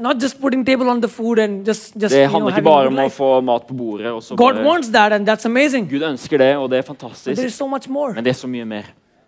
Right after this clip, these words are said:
Speaker 1: Nations have to come to Jesus.
Speaker 2: Nasjoner er nødt til å komme til Jesus.
Speaker 1: Nations are coming.
Speaker 2: Nasjoner
Speaker 1: Amen.
Speaker 2: kommer.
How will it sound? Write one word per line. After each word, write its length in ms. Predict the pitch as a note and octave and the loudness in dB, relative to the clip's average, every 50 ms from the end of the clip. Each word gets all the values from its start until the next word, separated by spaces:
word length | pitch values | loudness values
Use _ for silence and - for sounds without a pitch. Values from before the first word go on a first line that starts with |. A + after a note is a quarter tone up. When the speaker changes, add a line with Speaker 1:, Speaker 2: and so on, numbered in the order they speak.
| _ _ _ _ _ _ - | _ _ _ _ _ _ -12
Speaker 1:
Nations 480 | F#3+ G#3 A#3 C#4 D#4+ D4 - - E4 C4+ | -8 -6 -6 -4 -4 -4 -6 -6 -6 -4
have 140 | C#4 C4 C4+ | -4 -4 -6
to 60 | C4+ | -6
come 240 | G#3+ C#4 B3+ B3+ A#3+ | -6 -6 -6 -6 -6
to 60 | A3 A#3 | -8 -8
Jesus. 540 | F3 G3 G3+ F#3+ E3 D#3 - - - - _ - | -8 -8 -8 -8 -10 -12 -14 -18 -20 -20 _ -16
Speaker 2:
Nasjoner 400 | A#2 - - - B2 A#2 A2+ A#2 | -14 -12 -10 -10 -10 -10 -8 -10
er 40 | A#2+ | -10
nødt 140 | B2 A#2 - | -10 -12 -14
til 60 | B2 | -14
å 20 | - | -14
komme 200 | - A#2 G2+ F#2 | -12 -12 -12 -10
til 80 | - G#2 | -10 -10
Jesus. 380 | G2 F#2+ F#2 - - - - - _ _ _ _ _ _ | -10 -10 -12 -16 -20 -20 -20 -20 _ _ _ _ _ _
Speaker 1:
Nations 680 | - G#3+ A#3+ C#4+ E4 - - - C4 A3 - - - - - | -6 -2 0 0 0 0 0 -2 -2 -2 -4 -6 -10 -8 -2
are 120 | - A#3+ A3 | -2 -2 0
coming. 400 | - A#3+ G#3+ G3+ F3+ D3+ C#3+ - _ _ _ _ _ _ _ _ _ _ | 2 0 0 0 -2 -4 -8 -14 _ _ _ _ _ _ _ _ _ _
Speaker 2:
Nasjoner 420 | - A2 - - A2 G#2+ G#2 G#2+ G#2+ | -20 -20 -14 -12 -12 -8 -6 -4 -2
Speaker 1:
Amen. 160 | G#2 A2 B3+ | -2 -2 -4
Speaker 2:
kommer. 200 | - F#2+ F2 E3+ | -4 -8 -12 -18